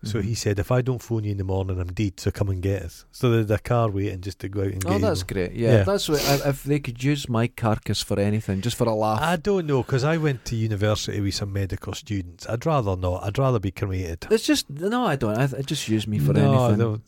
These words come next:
Speaker 2: If, uh,
Speaker 1: they'll,
Speaker 2: like, if
Speaker 1: they'll,
Speaker 2: you put
Speaker 1: they'll
Speaker 2: me
Speaker 1: take
Speaker 2: in
Speaker 1: you
Speaker 2: a trebuchet,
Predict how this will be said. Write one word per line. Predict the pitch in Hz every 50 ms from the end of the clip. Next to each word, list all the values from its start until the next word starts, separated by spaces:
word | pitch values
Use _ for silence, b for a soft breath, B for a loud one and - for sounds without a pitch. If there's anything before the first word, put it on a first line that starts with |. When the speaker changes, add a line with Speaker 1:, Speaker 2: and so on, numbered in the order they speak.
| - - - - - - 175 208
Speaker 2:
If, | 202 - - - - -
uh, | - 185 170 127
Speaker 1:
they'll, | 131 147
Speaker 2:
like, | - 151 151 139 - - - -
if | 165 180 202 - - 156
Speaker 1:
they'll, | 170
Speaker 2:
you | 170 190
put | - - -
Speaker 1:
they'll | 147
Speaker 2:
me | 151 156 151
Speaker 1:
take | 156 - 175 - 139
Speaker 2:
in | 143
Speaker 1:
you | 127 131
Speaker 2:
a |
trebuchet, | - - - - 135 131 117 127 113 104 110 92 95 110